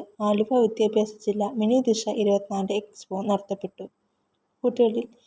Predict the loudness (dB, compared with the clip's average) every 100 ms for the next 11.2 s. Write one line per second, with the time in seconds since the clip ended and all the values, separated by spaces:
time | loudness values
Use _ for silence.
0 | _ _ 0 4 4 4 0 -2 -4 0
1 | -2 -2 -4 -2 -4 -4 -8 -8 _ _
2 | _ 0 2 4 4 2 2 0 0 2
3 | 0 0 -6 -8 -12 -12 _ _ _ _
4 | -2 -2 0 0 2 2 4 2 2 -2
5 | 0 0 0 -2 -4 -8 -4 4 4 2
6 | -2 0 2 0 0 -2 0 2 2 0
7 | -4 -12 -6 0 4 4 4 2 -2 0
8 | 0 0 0 -2 -2 0 2 2 0 -4
9 | -6 -4 -8 -8 -16 _ _ _ _ _
10 | _ _ -2 4 6 8 6 4 2 4
11 | 4